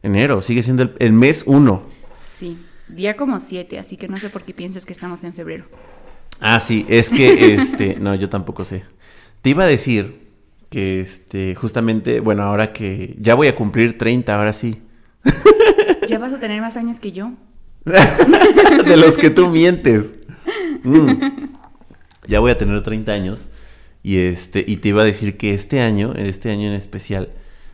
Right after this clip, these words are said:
Speaker 1: he estado justamente pensando mucho como en, en las otras, o sea, más bien en las edades de los jóvenes. Porque haz de cuenta que, bueno, obviamente te acuerdas porque estuvimos en la misma comida,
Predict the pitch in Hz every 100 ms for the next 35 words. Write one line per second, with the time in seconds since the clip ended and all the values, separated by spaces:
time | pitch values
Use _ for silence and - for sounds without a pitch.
0 | - - 107 - 120 107 104 113 107 107
1 | - 98 101 98 98 98 - 92 101 90
2 | 92 87 90 85 85 85 - - - -
3 | - _ - 101 92 90 110 110 113 104
4 | 101 104 110 113 107 107 101 95 - 101
5 | 104 117 131 - 107 90 - - 95 90
6 | - - - _ - - - - - -
7 | - - - - 110 107 107 101 101 113
8 | 107 110 127 117 113 101 95 95 98 95
9 | - _ _ 98 98 95 95 95 92 110
10 | 107 107 98 - - 95 95 95 98 90
11 | 92 92 101 101 120 120 101